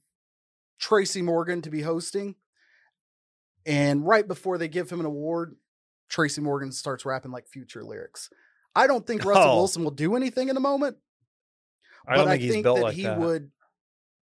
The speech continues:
Speaker 1: you know, take it upon himself to, like, make what is an award to a person all about himself in a weird way. But it just, all of those acceptance speeches were kind of trained to be like,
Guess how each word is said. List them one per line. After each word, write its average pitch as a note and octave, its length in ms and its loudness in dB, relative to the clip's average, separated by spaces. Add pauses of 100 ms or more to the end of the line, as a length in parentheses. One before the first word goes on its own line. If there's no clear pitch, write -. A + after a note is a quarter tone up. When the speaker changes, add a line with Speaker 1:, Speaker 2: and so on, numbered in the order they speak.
(120)
Speaker 1:
you F#3+ 200 0
know, C3 120 -4
take F#3+ 240 -6
it E3 80 2
upon E3+ 280 0
himself D3+ 400 -4
to, C#3+ 120 -16
like, C3 240 -10
make D#3 300 -8
what D#3+ 320 -6
is A#3 260 -4
an A#3+ 80 -8
award G3+ 440 0
to G#3+ 300 -4
a F3 120 -4
person B2+ 640 -6 (540)
all F3+ 260 2
about F3 240 0
himself E3+ 500 -4
in G3 80 -4
a G3 40 -6
weird G3+ 280 -8
way. G#3 180 -4
But D3 260 -12
it D3+ 160 -16
just, - 280 -16 (720)
all F#3 260 0
of F3+ 100 -6
those E3 200 -6
acceptance C#3+ 460 -10
speeches B2+ 400 -12
were B2+ 160 -6
kind D3 240 -4
of A#2+ 80 -12
trained C#3+ 320 -10
to C3 60 -12
be C3+ 100 -12
like, B2 240 -12